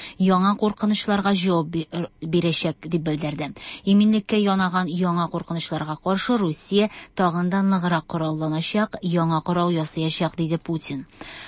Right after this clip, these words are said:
акыш һәм натоны ул Русиянең үзәк Европада ракеталардан саклану системын урнаштыруга булган борчылуларына колак салмауда гаепләде.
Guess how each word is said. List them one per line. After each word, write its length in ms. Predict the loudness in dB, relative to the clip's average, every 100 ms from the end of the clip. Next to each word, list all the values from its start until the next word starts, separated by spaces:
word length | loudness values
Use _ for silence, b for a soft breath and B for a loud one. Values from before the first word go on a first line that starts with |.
| B
акыш 360 | 0 2 2 2
һәм 160 | 4 6
натоны 420 | 4 4 2 0
ул 300 | 0 0 0
Русиянең 600 | 0 -2 0 2 4 4
үзәк 320 | 2 0 0
Европада 540 | -2 0 -2 0 0 2
ракеталардан 720 | 0 -2 -4 -2 0 0 -2
саклану 540 | -2 -4 0 0 0 -2
системын 580 | -4 -6 -4 0 0
урнаштыруга 680 | -2 -2 -2 -2 -4 -2 -2
булган 380 | -2 -2 0 0
борчылуларына 920 | 2 0 -2 -4 -2 -2 -2 2 0 B B -8
колак 400 | 0 2 2 -2
салмауда 600 | -4 -2 0 0 -2 -2
гаепләде. 560 | -2 -4 -2 -4 -4